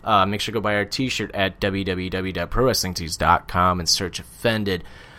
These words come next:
Uh, make sure to listen to us on Apple Podcasts, Spotify, iHeartRadio, uh, just by searching Offended. Subscribe, uh, follow, give us that five-star review.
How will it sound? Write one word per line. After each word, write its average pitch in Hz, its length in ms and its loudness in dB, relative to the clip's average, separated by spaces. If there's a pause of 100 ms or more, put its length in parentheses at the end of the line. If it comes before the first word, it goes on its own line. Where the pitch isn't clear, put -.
(220)
Uh, 107 460 8
make 104 300 0
sure 113 180 2
to 107 80 2
listen 107 240 0
to 107 160 0
us 92 300 0
on 90 420 6
Apple 90 240 6
Podcasts, 98 800 6
Spotify, 92 1000 6
iHeartRadio, 101 1400 2 (420)
uh, 87 380 6
just 87 160 -6
by 87 100 -2
searching 92 320 -2
Offended. 98 360 -2
Subscribe, 98 680 6 (300)
uh, 87 260 8
follow, 101 380 8
give 95 120 2
us 87 100 -2
that 80 180 -2
five-star 71 760 0
review. 95 540 0